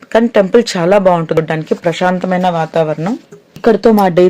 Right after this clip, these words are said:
త్రీ అయితే కంప్లీట్ అయింది. ఇక్కడ నుంచి మేము ఎయిటీ ఫైవ్ కిలోమీటర్స్ దూరంలో ఉన్నటువంటి ఉడిపికి అయితే కనుక స్టార్ట్ అయ్యాము. ఉడిపి వచ్చి కర్ణాటక స్టేట్లోనే తీర ప్రాంతంలో ఉంటుందన్నమాట. ఇది ఉడిపి డిస్ట్రిక్టే. ఇందులో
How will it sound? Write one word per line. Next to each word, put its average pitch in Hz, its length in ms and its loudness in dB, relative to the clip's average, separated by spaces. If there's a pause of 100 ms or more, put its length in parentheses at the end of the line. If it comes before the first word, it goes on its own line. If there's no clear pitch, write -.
త్రీ 208 160 2
అయితే 190 140 0 (120)
కంప్లీట్ 165 400 -4
అయింది. 160 280 -2 (1300)
ఇక్కడ 220 260 0
నుంచి 196 220 -4 (100)
మేము 196 180 0 (220)
ఎయిటీ 208 300 2 (100)
ఫైవ్ 208 220 0
కిలోమీటర్స్ 202 560 -2
దూరంలో 180 420 0
ఉన్నటువంటి 170 480 -6 (100)
ఉడిపికి 208 420 0
అయితే 180 240 -6
కనుక 170 200 -4 (120)
స్టార్ట్ 165 340 -2
అయ్యాము. 165 300 -2 (640)
ఉడిపి 226 260 4 (100)
వచ్చి 208 180 -4 (100)
కర్ణాటక 190 560 -2
స్టేట్లోనే 175 580 -2 (320)
తీర 214 180 6 (100)
ప్రాంతంలో 175 520 -2
ఉంటుందన్నమాట. 160 580 -6 (100)
ఇది 247 140 4
ఉడిపి 208 240 2 (100)
డిస్ట్రిక్టే. 180 400 -4 (1400)
ఇందులో 226 340 4